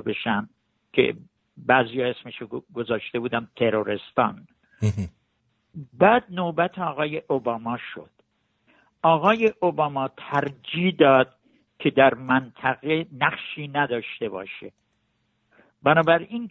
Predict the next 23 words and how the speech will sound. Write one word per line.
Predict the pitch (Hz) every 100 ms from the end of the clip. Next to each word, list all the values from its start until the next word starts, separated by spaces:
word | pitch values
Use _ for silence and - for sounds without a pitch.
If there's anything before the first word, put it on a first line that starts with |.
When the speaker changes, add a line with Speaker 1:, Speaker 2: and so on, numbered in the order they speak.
| -
Speaker 1:
کنار | 175 156 180 -
کشید، | - - - - _ _ _ - 110 123
به | 175
خصوص | 208 190 - 165 - 135
بر | 131 113 -
سر | 143 139 135 - - _ -
خط | 151 - 135
قرمزی | - 123 120 131 123
که | - 123
برای | 113 113 117 113 -
سوریه | 131 135 156 175 - _ _ _
به | 123 -
اصطلاح | - - 117 113 113 107 _ _
حکم | - 156 156 - - -
کرده | - 117 107 120
بود | 110 104 117
و |
کوتاه | 110 - 120 - 117
آمد. | 110 110 113 - _ _ _ _ - _ _ -
بنابراین | 156 185 185 190 277 -
شما | 196 196 - _ _ _ _ _ _ _ _ _ _ _ _ _ _ _ _ _ _ _ _ _ _ 127
بعد | 139 135
از | 131